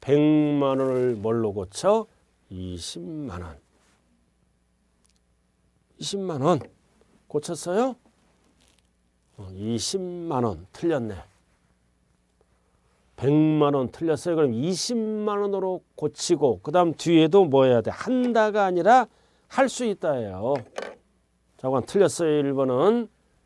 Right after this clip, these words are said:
한다가 아니라 할 수 있다. 자, 질문이 들어와. 저는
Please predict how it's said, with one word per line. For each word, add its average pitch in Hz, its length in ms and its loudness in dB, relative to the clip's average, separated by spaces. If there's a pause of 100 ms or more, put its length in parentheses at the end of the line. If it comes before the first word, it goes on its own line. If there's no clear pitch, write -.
한다가 165 680 0
아니라 143 260 -2
할 214 200 -6
수 233 160 -8
있다. 113 400 -6 (680)
자, 156 100 -2
질문이 226 560 0
들어와. 117 420 -2 (340)
저는 180 440 0